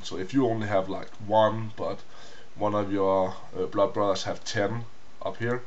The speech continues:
um, they, their difficulty is ten. So, um, and yeah, that's mostly what the abilities, uh,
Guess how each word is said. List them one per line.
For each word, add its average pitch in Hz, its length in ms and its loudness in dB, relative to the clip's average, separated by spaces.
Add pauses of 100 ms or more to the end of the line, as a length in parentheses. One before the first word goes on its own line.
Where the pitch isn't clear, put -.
(460)
um, 101 720 4 (140)
they, 113 380 4
their 110 240 0
difficulty 107 600 -2
is - 560 -4
ten. 92 240 0 (480)
So, 92 420 0 (680)
um, 95 680 0 (320)
and 123 560 2 (260)
yeah, 110 280 8 (160)
that's 117 360 0 (360)
mostly 110 520 0
what 92 440 -2
the 98 120 -2
abilities, 92 720 -4
uh, 65 200 -6